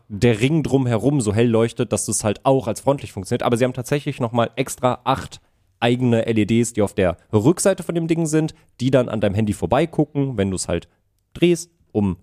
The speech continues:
fünfundvierzig, neunzig Grad. Wenn du es um neunzig Grad drehst, äh, <laughs> damit's an deinem Handy vorbeiguckt und dann, äh, ja.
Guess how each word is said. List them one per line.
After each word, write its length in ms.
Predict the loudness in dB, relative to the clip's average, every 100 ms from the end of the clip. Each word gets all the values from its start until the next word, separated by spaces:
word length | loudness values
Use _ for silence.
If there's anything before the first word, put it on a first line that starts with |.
| _ _ _ _ _ _ _ _ _
fünfundvierzig, 1080 | _ -4 -2 -2 -6 -8 -10 -10 -10 -14 -14 _
neunzig 340 | 0 0 0 -12
Grad. 160 | -20 -20 _ -2
Wenn 80 |
du 40 | 0
es 80 | 2
um 60 |
neunzig 320 | 0 0 -2 -4
Grad 240 | -4 -2
drehst, 240 | -2 -4 -10 _ _ _ 0
äh, 540 | 4 4 4 2 2
<laughs> 1300 | 0 -4 -10 -8 -8 -12 -18 -4 -4 -2 -6 -2 -2 2
damit's 220 | 2 2
an 120 | 2
deinem 140 | 2
Handy 160 | 0 -2
vorbeiguckt 600 | 0 0 0 0 -4 -2
und 180 | -2 0
dann, 240 | 0 -2
äh, 220 | -2 0 0
ja. 240 | -2 -4